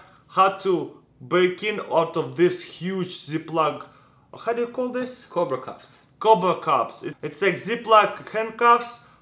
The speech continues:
Speaker 1: but very big. All he was using to get out of it is shoelaces. Go check it out, subscribe. Everybody, you gotta subscribe. You're gonna make me feel good if you're gonna get thirty thousand subscribers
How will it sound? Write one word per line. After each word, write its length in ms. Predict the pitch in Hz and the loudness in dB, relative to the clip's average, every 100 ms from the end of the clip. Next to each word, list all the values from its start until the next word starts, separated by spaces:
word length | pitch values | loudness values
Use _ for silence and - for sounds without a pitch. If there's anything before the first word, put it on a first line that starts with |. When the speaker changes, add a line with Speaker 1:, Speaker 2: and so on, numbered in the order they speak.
| _ | _
Speaker 1:
but 220 | 131 143 | -6 -6
very 280 | 143 175 180 | 0 2 2
big. 480 | 151 127 190 214 - - | 0 4 4 4 -6 0
All 200 | 214 262 | 2 2
he 120 | 247 | 2
was 260 | 208 160 | 0 0
using 380 | 175 240 202 185 | -2 -4 -4 -6
to 80 | - | -6
get 180 | 160 170 | -4 2
out 200 | 190 233 | 4 4
of 180 | 240 247 | 2 0
it 220 | 262 - | -4 -8
is 280 | 131 - - | -10 -10 -20
shoelaces. 1000 | - - 208 185 156 117 - 98 - _ - | -20 -12 -6 -4 -2 -4 -10 -14 -16 _ -14
Go 160 | 131 196 | -2 0
check 300 | 185 190 180 | 0 -4 -4
it 100 | 180 | 0
out, 560 | 190 220 226 - - _ | 6 6 4 -4 -20 _
subscribe. 800 | - - - 180 190 208 214 - - | -18 -18 -8 0 6 6 6 -2 -6
Everybody, 680 | - 196 190 147 143 120 110 110 | 2 2 2 2 2 0 -6 -10
you 120 | 156 | -2
gotta 280 | 190 180 165 | 2 2 0
subscribe. 680 | - 170 - 170 147 117 | -4 -8 -6 -2 -2 -2
You're 100 | 135 | -6
gonna 260 | 147 151 147 | -8 -8 -6
make 220 | 160 147 | -6 -6
me 120 | 147 | -10
feel 260 | 135 - 143 | -12 -10 -10
good 280 | 135 160 - | -8 -8 -8
if 200 | 120 - | -10 -10
you're 160 | 131 | -12
gonna 320 | 127 139 135 127 | -10 -10 -10 -8
get 260 | 143 135 - - _ _ _ _ | -10 -12 -16 -20 _ _ _ _
thirty 280 | 180 175 190 | 0 0 0
thousand 380 | 190 175 156 156 | 2 2 2 -4
subscribers 1000 | - 156 - - 165 160 147 143 127 - | -10 -12 -10 -2 4 4 2 -2 -6 -12